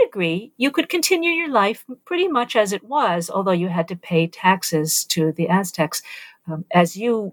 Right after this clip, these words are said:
m-, mentioned, Lisette, this is gonna change after the Spanish come, and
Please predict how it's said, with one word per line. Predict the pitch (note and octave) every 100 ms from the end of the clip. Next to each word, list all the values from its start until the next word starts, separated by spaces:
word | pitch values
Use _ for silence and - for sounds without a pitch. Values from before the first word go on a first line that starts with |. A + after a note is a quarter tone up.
| -
m-, | F3+
mentioned, | G3+ A3 C4 A#3+ F3+ E3 -
Lisette, | F3 F3 E3+ D#3+ _
this | G3 G3+
is | F3+
gonna | F3+
change | E3+ A#3 G3 F3
after | E3+ E3+
the | E3
Spanish | - F#3 F3 E3+
come, | - D3+ D3
and | E3